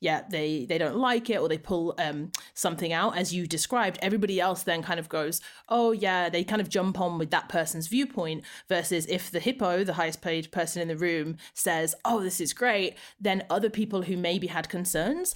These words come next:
are less likely to voice them. And I think why this is really interesting to flip it around is, of course, as an individual, if I'm going into a meeting and I'm pitching an idea, of course, I want people to nod their heads and everyone to say, "Yes, this is great," and we all move ahead. However,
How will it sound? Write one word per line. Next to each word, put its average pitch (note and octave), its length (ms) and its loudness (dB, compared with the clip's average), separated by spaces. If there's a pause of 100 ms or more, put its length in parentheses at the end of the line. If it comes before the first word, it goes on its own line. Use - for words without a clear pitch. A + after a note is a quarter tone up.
(100)
are F3+ 100 2
less E3+ 320 0
likely E3 340 -2
to F#3+ 120 -4
voice D#3+ 300 -2
them. D4 260 -2 (560)
And G3+ 260 2
I A3 80 -2
think B3 220 0
why A#3+ 140 2
this A3 160 -2
is F#3+ 140 0
really F3 360 -2 (100)
interesting F#3+ 460 -2
to F3 80 -6
flip A3+ 320 0
it - 80 2
around F3+ 480 0
is, F3 100 0
of F#3 120 -4
course, F3 420 0 (200)
as B3 160 2
an A#3+ 80 6
individual, E3+ 520 0
if - 140 -4
I'm A3+ 200 4
going G3+ 240 2
into F3+ 280 0
a E3 40 0
meeting E3 380 -2
and D#3+ 80 0
I'm A3+ 100 4
pitching G#3+ 320 0
an E3 60 -2
idea, D#3+ 400 0
of - 180 -6
course, B3 420 0
I E3 100 2
want F3+ 200 0
people F#3 300 -2
to F#3 120 -4
nod D3+ 200 -2
their G#3+ 100 2
heads F3 380 2
and D3+ 100 0
everyone F3 240 -2
to F#3+ 80 -4
say, E3 240 2
"Yes, E3 400 -2
this E3 180 -4
is F3+ 120 -4
great," E3 340 2
and D3+ 80 -2
we D3+ 100 0
all E3+ 220 0
move E3+ 220 0
ahead. D#3 300 -2 (420)
However, G#3 500 0